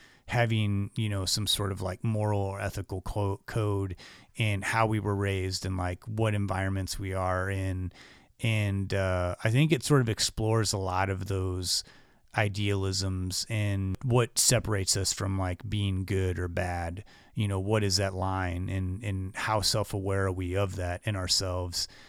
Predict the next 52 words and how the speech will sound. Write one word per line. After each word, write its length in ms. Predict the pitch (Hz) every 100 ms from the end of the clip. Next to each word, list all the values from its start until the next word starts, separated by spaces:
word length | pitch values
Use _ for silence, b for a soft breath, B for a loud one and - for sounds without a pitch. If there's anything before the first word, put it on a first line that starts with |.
| B B
Um, 380 | - 95 90 90
and 80 | 107
I 40 |
think 240 | 110 160 127
it, 80 | -
it 160 | 117 110
toys 340 | - 113 117
with 120 | 123 117
a 80 |
lot 240 | 113 113 117
of 100 | 113
those 420 | 117 113 104 -
notions 500 | 113 107 101 120 113
in 60 | 113
this 240 | 120 -
movie, 440 | 120 117 117 113 107 B B B _ -
um, 240 | 110 98 98
ultimately 480 | 110 107 110 101 98
coming 340 | 107 101 95
to, 140 | -
like, 200 | 92 90
a 40 | 92
very 300 | 92 95 92
climactic 800 | - 95 92 87 90 92 87 -
ending. 460 | 95 92 90 92 - B B B -
But 180 | 110 110
yeah, 200 | 107 101
I, 60 |
th-, 160 | 107 117
I 60 |
think 260 | 110 131 127
it's, 200 | 117 -
it's 200 | 110 -
a, 60 | 101 -
it's 140 | -
a 60 | 107
great 260 | 123 143
movie. 300 | 135 139 127
It's 140 | 120 -
one 220 | 143 180
that 140 | 160
kind 260 | - 135 143
of, 140 | 131
uh, 180 | 127 107
this 180 | 107 -
movie 220 | 143 131
really 240 | 120 123 113
bombed 400 | 104 104 113 110
when 160 | 113
it 60 | 110
came 280 | 120 117 113
out. 320 | 110 107